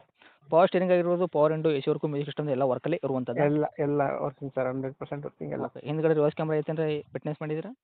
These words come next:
Speaker 2: ಇಲ್ಲ ಸರ್, ರಿವರ್ಸ್
Speaker 1: ಓಕೆ.
Speaker 2: ಕ್ಯಾಮೆರಾ ಇಲ್ಲ.
Speaker 1: ಓಕೆ ಸರ್.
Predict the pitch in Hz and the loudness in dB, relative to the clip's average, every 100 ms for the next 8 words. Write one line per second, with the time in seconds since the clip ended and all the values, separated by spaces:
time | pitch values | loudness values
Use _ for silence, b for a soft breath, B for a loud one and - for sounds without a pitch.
0 | - 170 156 131 - - _ _ 170 147 | 2 6 6 4 -2 -12 _ _ -2 0
1 | 139 - 127 131 120 - _ - _ _ | 0 -4 -6 -6 -6 -10 _ -20 _ _
2 | _ _ _ _ _ _ _ _ 123 107 | _ _ _ _ _ _ _ _ -12 -12
3 | 127 - | -14 -20